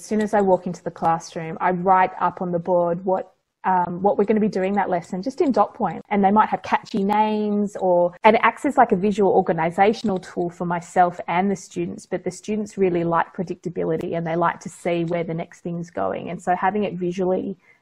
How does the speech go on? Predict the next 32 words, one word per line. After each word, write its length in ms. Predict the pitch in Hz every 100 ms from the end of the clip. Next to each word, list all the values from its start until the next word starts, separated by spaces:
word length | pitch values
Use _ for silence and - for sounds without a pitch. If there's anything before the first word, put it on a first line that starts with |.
| _ 233
on 140 | 185
the 80 | 175
board 260 | 180 180 175
is, 160 | 175 175
is 240 | 196 170 -
really 320 | 180 190 -
helpful. 560 | - - - 202 180 - _
And 640 | 220 208 214 208 208 208 202 -
I 80 | 240
guess 260 | 294 302
the 120 | -
only 240 | 427 440 359
other 180 | 285 285
thing 340 | - 262 247
is, 260 | 220 202 202 -
I 80 | 226
know 300 | 226 233 214
that, 300 | 202 - -
you 80 | 233
know, 100 | 214
we 140 | 202 202
like 200 | 208 202
to 80 | -
color 300 | - 190 185
code 320 | - 165 -
things, 320 | 165 170 -
right? 220 | 170 196
When 140 | 202 190
we're 60 |
teaching 440 | 185 214 202 208 180
reading 380 | 170 170 175 175
skills 680 | - 175 165 160 165 -